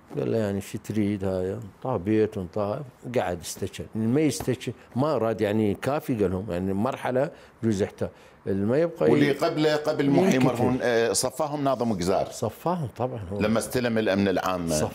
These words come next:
Speaker 2: بعد ثمانية وستين.
Speaker 1: صفاهم. حتى أذكر بالمحاولة مال ناظم قزار، أنا كنت أكو بالمدينتي بالأمن، فما قال لي: "خلنا نمر ونطلع و-، بالضبط هي ورا مال ناظم كم يوم".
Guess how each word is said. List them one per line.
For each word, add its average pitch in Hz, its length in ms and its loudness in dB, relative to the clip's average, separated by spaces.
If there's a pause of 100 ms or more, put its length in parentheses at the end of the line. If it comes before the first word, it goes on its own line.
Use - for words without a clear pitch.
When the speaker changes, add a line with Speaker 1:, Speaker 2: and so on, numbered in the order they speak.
Speaker 2:
بعد - 220 2
ثمانية 85 300 0
وستين. - 340 -2
Speaker 1:
صفاهم. 147 360 0 (600)
حتى 117 260 0
أذكر 120 460 2 (460)
بالمحاولة 123 880 2
مال 107 300 2
ناظم 117 380 2
قزار، 101 500 0
أنا 110 220 -2 (120)
كنت 107 340 -2
أكو 98 400 -2 (180)
بالمدينتي 123 800 2 (100)
بالأمن، 104 400 2 (420)
فما 156 200 0
قال 131 300 2
لي: 120 60 0
"خلنا 120 280 0
نمر 139 300 2
ونطلع 131 520 2
و-، 110 220 4 (480)
بالضبط 139 500 -2
هي 123 100 4
ورا 120 220 2
مال 113 240 2
ناظم 101 300 2
كم 98 280 -4
يوم". 87 120 -6